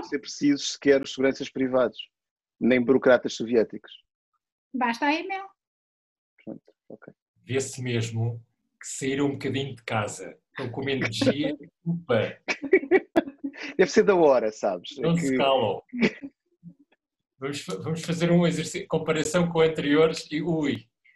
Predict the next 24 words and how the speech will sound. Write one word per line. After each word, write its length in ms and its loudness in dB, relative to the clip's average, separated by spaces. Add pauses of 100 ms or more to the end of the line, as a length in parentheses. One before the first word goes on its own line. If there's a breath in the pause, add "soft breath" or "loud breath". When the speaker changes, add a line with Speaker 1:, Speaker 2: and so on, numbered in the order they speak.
(120)
Speaker 3:
vê-se 280 -4
mesmo 260 4
que 60 2
apanharam 480 2
um 60 -2
raiozinho 480 0
de 80 -8
sol 640 2
esta 260 -10
semana. 540 -2 (680 loud breath)
<laughs> 720 -12
Saíram 320 -4
de 80 -10
casa, 640 0
deram 200 -2
Speaker 1:
Talvez. 260 6
Speaker 3:
três 120 -6
passos. 680 -6 (180)
Speaker 1:
Mas, 480 0
mas 120 2
se 180 -6
tu 80 0
quiseres 360 4
falar, 440 6